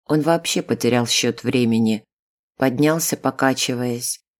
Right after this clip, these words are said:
И тут в комнату вкатился робот-разносчик. На его пластиковой столешнице стояла тарелка с едой, рядом лежала ложка. Робот подкатился к диванчику и остановился. Пашка, недолго думая, набросился на еду.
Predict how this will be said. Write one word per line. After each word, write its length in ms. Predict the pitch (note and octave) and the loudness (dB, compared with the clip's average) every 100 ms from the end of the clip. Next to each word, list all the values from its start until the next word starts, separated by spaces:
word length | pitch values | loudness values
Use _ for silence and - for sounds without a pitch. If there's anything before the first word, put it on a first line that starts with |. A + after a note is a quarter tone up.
| _ - | _ -6
И 80 | |
тут 220 | E3 A3+ - | 0 0 -2
в 60 | |
комнату 420 | - F#3+ F3+ E3+ D3 | -2 0 2 0 -2
вкатился 640 | - C#3+ - E3 - C#3+ | 0 0 0 0 2 2
робот-разносчик. 1080 | C#3 C#3 - C#3+ C3+ C3 A2+ - G#2+ - _ _ _ _ - | 2 0 0 0 0 0 0 0 -4 -6 _ _ _ _ -8
На 180 | D#3+ E3 | 0 2
его 180 | E3+ G3 | 2 0
пластиковой 680 | - D3 - C#3 C3+ B2+ B2 | 2 2 2 -2 2 2 0
столешнице 720 | - B2+ D#3+ - F#3+ F#3+ F#3 | 0 2 2 0 -4 -4 -8
стояла 480 | - C#3 C3+ C3+ B2+ | -2 2 2 2 0
тарелка 460 | C3 C3 B2+ C3 | 0 0 0 -2
с 100 | A#2+ | -6
едой, 580 | - C3 B2+ D3 E3+ _ _ - | -2 -2 2 0 -2 _ _ 0
рядом 420 | D3+ D3 E3+ E3 | 2 2 2 2
лежала 420 | C#3+ B2 B2+ C3 | 2 2 0 0
ложка. 580 | B2 A2+ A2 - - - _ _ _ _ - | -2 -2 -4 -8 -12 -14 _ _ _ _ 0
Робот 420 | D#3+ D3+ D3 - | 2 4 0 -2
подкатился 640 | C#3+ - C#3 D3 C#3 - | -8 -2 -2 2 0 0
к 80 | C3 | -2
диванчику 640 | C3+ C#3 F3 F3 C#3 - C3+ | 0 0 0 0 -4 0 0
и 180 | - | 2
остановился. 960 | C#3 C3+ - D3 C#3+ B2 G#2+ - A2 A2+ _ _ _ _ _ | 0 0 -2 2 2 2 -2 -4 -8 -10 _ _ _ _ _
Пашка, 320 | - G#3 - D3 | -2 0 2 2
недолго 480 | B2+ C#3 C#3+ C#3+ | 2 2 2 2
думая, 420 | C3+ D#3 F3+ D#3+ C#3 | 0 0 2 2 4
набросился 720 | C3 B2 D#3 E3 D3 - C3+ | 4 2 0 0 -2 0 -2
на 160 | C3+ | 0
еду. 440 | C3+ C#3+ C3+ A#2 | 2 0 -2 -4